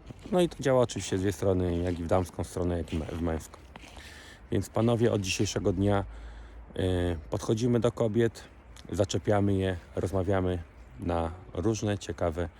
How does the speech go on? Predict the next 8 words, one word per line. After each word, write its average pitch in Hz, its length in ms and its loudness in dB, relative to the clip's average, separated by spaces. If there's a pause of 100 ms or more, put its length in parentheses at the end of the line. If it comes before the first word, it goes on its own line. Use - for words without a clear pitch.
(220)
interesujące 80 720 -4 (180)
tematy. 80 340 -6 (840)
Podejść 170 280 4
do 143 80 4
kobiety, 110 520 2 (1300)
e, 90 320 -2
z - 100 -14
takim 95 380 -4